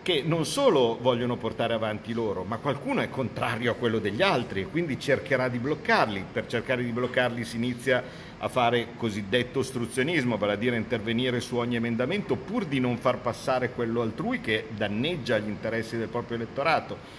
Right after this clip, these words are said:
Quindi alla fine è un lavoro molto sottile anche di equilibri, di equilibri psicologici per riuscire a mettere d'accordo tutti. Quando si vede che la situazione si complica, eh, si fanno delle riunioni. Insomma, è, mm,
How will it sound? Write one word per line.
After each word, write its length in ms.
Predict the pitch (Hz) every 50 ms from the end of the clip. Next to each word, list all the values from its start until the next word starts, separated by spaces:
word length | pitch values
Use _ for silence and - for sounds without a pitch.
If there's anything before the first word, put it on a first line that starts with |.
| - - - - - -
Quindi 220 | 175 170 139 147
alla 140 | 170 214 -
fine 600 | - 156 143 120 113 110 110 - - - - - - - - - - -
è 80 | -
un 180 | 165 165 160 156
lavoro 320 | 160 156 156 165 156 131
molto 600 | 120 123 143 180 190 190 180 165 - - - 147 123
sottile 640 | - 139 117 - - - 127 135 135 131 120 117
anche 320 | 117 113 117 110 - 120 101
di 100 | 113 113
equilibri, 840 | - - 113 110 104 113 117 120 113 104 113 110 113 107 107 110
di 100 | 107 113
equilibri 380 | 107 - 113 117 120 110 120 120
psicologici 880 | 120 - - - - 123 117 117 123 127 120 107 101 104 - - 110
per 160 | - 117 104
riuscire 280 | 107 101 - 127 120 117
a 40 |
mettere 340 | 113 113 113 113 - 117 113
d'accordo 460 | 107 110 - - 113 101 98 110 107
tutti. 320 | 107 120 135 120 - 123 117
Quando 260 | 120 120 117 117 117
si 120 | 113 -
vede 220 | 113 123 123 120 117
che 80 | - 120
la 100 | 113 110
situazione 580 | 113 113 - 120 113 - - 127 123 117 117
si 160 | 107 - 117 -
complica, 560 | - 120 127 127 117 - 113 110 - 104 - - - - - - - - -
eh, 440 | - 120 127 117 113 110 110 110 110 104
si 160 | - - 120
fanno 280 | - 123 120 117 113 113
delle 200 | 117 110 107 110
riunioni. 500 | 107 110 104 107 135 151 131 113 123 156
Insomma, 340 | 156 - 170 - 185 185
è, 180 | 190 190 180 165
mm, 920 | 151 156 156 156 151 151 147 147 143 139 139 135 131 127 131 135 127 127